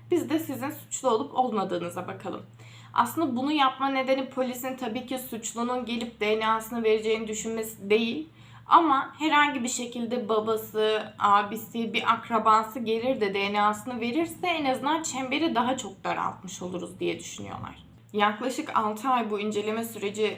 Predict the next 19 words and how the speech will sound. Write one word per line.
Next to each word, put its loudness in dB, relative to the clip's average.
devam 2
ediyor -4
ama -2
hiçbir -10
şekilde -4
bir -6
sonuca -6
varamıyorlar. -2
Altı 0
ay 0
boyunca -2
yeni -2
bir -6
saldırı 0
da -2
gelmiyor. -4
Aynı 4
profille -4
eşleşebilecek. -10